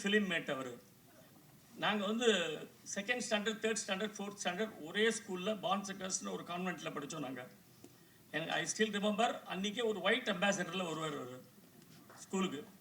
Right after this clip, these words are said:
சார், கரெக்டா? ஞாபகம் இருக்கா? அவரு, அவர் பிரதர், ஒரு சிஸ்டர், மூணு பேர் வருவாங்க. So, எ-, எங்க டீ, மோகன் டீ, அவர் ஒரு பிரதர் மாதிரி தான் பழகினார். அவர் ஒரு நாளைக்கு ஒரு தமாஷா, ஒரு சமாதானம் சொன்னார். அதை கண்டிப்பா உங்கள்கிட்ட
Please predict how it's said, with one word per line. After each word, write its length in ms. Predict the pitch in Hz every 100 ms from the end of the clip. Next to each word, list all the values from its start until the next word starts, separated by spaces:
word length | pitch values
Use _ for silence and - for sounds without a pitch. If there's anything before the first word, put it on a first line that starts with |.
| - - -
சார், 280 | - 202
கரெக்டா? 400 | - 180 202 185 - - -
ஞாபகம் 160 | - 208
இருக்கா? 220 | 202 190
அவரு, 220 | 180 214
அவர் 200 | 214 196
பிரதர், 300 | 160 190 220
ஒரு 100 | 196
சிஸ்டர், 420 | - 185 - 208 - - - - -
மூணு 200 | 185 220
பேர் 200 | 220 220
வருவாங்க. 460 | 190 180 170 147 147 - - - - - - -
So, 480 | - 220 185 170 151 139 - - -
எ-, 320 | - 180 175 - -
எங்க 260 | 180 240
டீ, 200 | 262 262
மோகன் 360 | 247 196 208 208
டீ, 80 | 226
அவர் 180 | 208 180
ஒரு 240 | 156 139
பிரதர் 300 | 139 170 214
மாதிரி 200 | 185 160 175
தான் 140 | -
பழகினார். 400 | 151 147 135 127 - - - - - -
அவர் 160 | 165
ஒரு 120 | 170 175
நாளைக்கு 260 | 220 208
ஒரு 100 | 196 -
தமாஷா, 380 | 180 214 226
ஒரு 100 | 190
சமாதானம் 460 | 143 170 196 185 151
சொன்னார். 380 | - 160 151 - - - -
அதை 220 | 165 -
கண்டிப்பா 280 | 170 202 220
உங்கள்கிட்ட 320 | 175 156